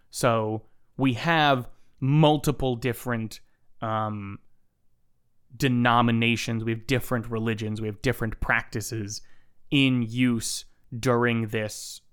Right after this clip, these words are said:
um, exorcism, which fundamentally is great, actually. It's very interesting to look at other, you know, the way other religions or cultures, practices handle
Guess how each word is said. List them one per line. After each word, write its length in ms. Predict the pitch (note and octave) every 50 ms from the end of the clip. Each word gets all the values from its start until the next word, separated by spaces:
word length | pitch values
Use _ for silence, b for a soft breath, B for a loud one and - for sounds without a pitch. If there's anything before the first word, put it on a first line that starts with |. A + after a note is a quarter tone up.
| - - -
um, 600 | A#2+ A2 G#2 G#2 G#2 G2+ G2 G2 G2 G2 G2 - _ _ _ _ -
exorcism, 600 | - F#3 F3 - C3 G#2+ G#2+ G#2+ - - - - - - - - _ - - - -
which 360 | G3 A3 F#3+ - - - - - - -
fundamentally 1000 | - - E4 F#4 E4+ A#3+ F3+ A3 C#4 D4+ - D#3 C#3 B2 A2 A2+ G#2+ A2+ - - - -
is 320 | - D3+ C#3 B2 A2+ A2 -
great, 460 | - - - - B3 G3 - - - _ _ _ -
actually. 460 | A#2 G#2+ G2+ - - G#2 F#2 F#2+ - -
It's 140 | - A2
very 200 | A#2+ C#3+ C#3 B2+
interesting 680 | - - F3+ G#3 F#3+ - C#3 B2+ - - A#2 G#2+ G#2+ G#2+ - - - - - - -
to 140 | - C3 A#2+
look 420 | A#2 C3 D#3 G3+ G#3+ - - - -
at 180 | C3+ C3 - -
other, 520 | A#2+ A#2 A2 A2+ G#2+ G#2+ G#2 G#2 G#2 - - - - - _ - - _ _ _ _ -
you 120 | C#3+ B2+
know, 260 | A#2+ G#2+ G#2 G#2+ - - -
the 140 | B2 B2+ B2
way 260 | A#2 B2 A#2 A#2 - -
other 300 | C#3 B2 A2+ A#2+ A2+ A2+
religions 640 | A2 A2+ B2 A#2+ B2 B2 A2+ A#2+ A2+ A2 A2 A2 - -
or 400 | A#2 A2 A2 A2 G#2+ G#2+ - - - -
cultures, 680 | - - A2+ G#2+ G#2+ - A#2+ A2 G#2+ G#2+ G#2 A2+ - - - - _ - _ _ _ - -
practices 720 | - C#3 A#2 A2+ - C3 A#2 - - A2+ G#2+ G#2+ - - - - - - - - - - - _
handle 840 | - - - - F3+ F#3+ G3 F#3+ F3+ C#3 A#2 A2 A2 G#2+ - -